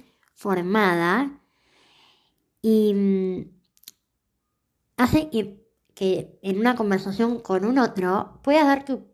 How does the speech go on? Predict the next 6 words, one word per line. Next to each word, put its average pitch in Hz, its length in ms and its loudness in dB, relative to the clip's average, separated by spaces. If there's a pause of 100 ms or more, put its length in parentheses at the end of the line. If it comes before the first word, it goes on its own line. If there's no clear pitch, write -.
punto 240 320 -4
de 233 180 0
vista 175 600 -4
segura 240 520 2
de 190 140 0
vos, 208 480 -2